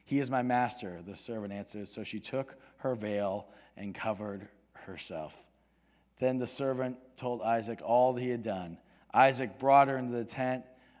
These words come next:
of his mother Sarah, and he married Rebekah. So, so she became his wife,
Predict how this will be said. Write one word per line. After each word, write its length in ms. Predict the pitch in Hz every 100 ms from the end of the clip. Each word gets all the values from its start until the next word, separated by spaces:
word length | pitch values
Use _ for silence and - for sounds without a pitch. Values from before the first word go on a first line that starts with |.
| _
of 60 | 110
his 140 | 117
mother 340 | 127 127 127 127
Sarah, 440 | - 110 101 101
and 80 | 98
he 160 | 113 104
married 480 | 104 117 117 120
Rebekah. 560 | 110 107 92 76 - 69 - _ _ _
So, 300 | - 135 131
so 260 | - 139 131
she 140 | 139
became 320 | 123 127 131
his 180 | 135 123
wife, 460 | 107 87 82 -